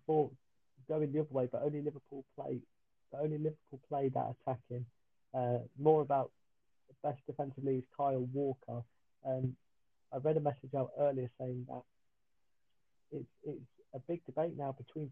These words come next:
Trent and Reece James for that England right back position. I mean, where would you,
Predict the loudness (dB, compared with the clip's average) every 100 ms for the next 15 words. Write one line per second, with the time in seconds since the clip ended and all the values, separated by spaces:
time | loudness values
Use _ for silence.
0 | -8 -4 -4 -6 -10 -6 -6 -6 -8 -6
1 | -4 -2 -6 -8 -4 -4 -4 -4 -4 0
2 | 0 0 -2 -8 -8 -8 -8 -10 -10 -8
3 | -8 -6 -4 -4 -6 -10 _ -8 -4 -4